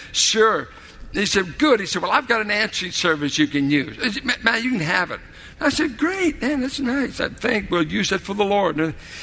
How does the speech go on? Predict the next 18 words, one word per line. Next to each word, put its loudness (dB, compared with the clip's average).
and 4
then 6
we -6
went -6
a 2
little -2
bit 0
further. 0
He -2
said, 0
"I 2
need 2
to 0
tell 0
you, -4
it's -4
hot." 2
Hmm. -6